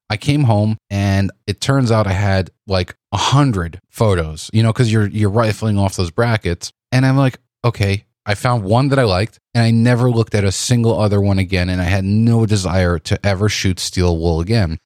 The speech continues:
And so when I see these other things, like, for instance, these photos of these guys or a person standing in the distance, again, with their headlamp, with their back, their back is always to the camera, always. You know, there's some psychological thing about not seeing who the person is and just having more of a anonymous,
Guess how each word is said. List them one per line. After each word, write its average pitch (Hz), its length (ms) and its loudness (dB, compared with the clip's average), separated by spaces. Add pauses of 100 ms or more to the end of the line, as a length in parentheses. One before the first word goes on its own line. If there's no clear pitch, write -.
And 104 80 -2
so 117 100 2
when 117 80 2
I 113 80 2
see 156 320 -2
these 120 340 0
other 151 320 2
things, 101 320 -2
like, 101 220 -2
for - 160 -2
instance, 101 540 -2 (100)
these 101 180 -2
photos 104 380 0
of 95 220 0
these 95 120 0
guys 92 680 -2 (180)
or 95 180 2
a - 40 -12
person 98 400 -2
standing 101 320 0
in 98 100 2
the 98 80 2
distance, 90 460 -4
again, 87 300 -2
with 85 140 -4
their 90 120 2
headlamp, 87 560 -2
with 90 100 -4
their 85 120 2
back, 101 320 -2
their 101 100 -2
back 107 320 -4
is 98 80 -4
always 117 400 2
to - 140 -4
the 104 80 0
camera, 92 420 -2
always. 95 480 0 (100)
You 104 120 2
know, 95 120 2
there's 92 140 -2
some 131 260 -2 (140)
psychological 101 800 0
thing 104 320 -2
about 90 340 0
not 95 240 0
seeing 95 360 0
who 101 120 2
the 87 100 -2
person 95 360 -4
is 95 180 2
and 87 100 -6
just 85 120 -2
having 87 280 -4
more 85 220 2
of 80 100 -2
a 80 360 -4
anonymous, 87 720 -2